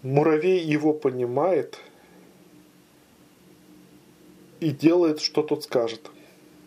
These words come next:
И вот Генри Пим забрался на подоконник, добрался до пробирки, коснулся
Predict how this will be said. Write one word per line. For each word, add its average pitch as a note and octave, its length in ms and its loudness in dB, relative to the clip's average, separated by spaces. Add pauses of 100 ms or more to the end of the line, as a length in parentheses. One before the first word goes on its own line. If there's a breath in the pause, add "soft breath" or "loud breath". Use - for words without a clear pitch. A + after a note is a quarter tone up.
(1600 loud breath)
И C3 80 -2
вот C3+ 460 0 (680 loud breath)
Генри C#3 520 -2
Пим A#2+ 420 -4 (160)
забрался C3+ 500 0
на C#3 100 -2
подоконник, C3 840 -2 (800 loud breath)
добрался D3 840 0
до C3+ 300 -2
пробирки, C3+ 920 -4 (2250 loud breath)
коснулся D#3 1000 0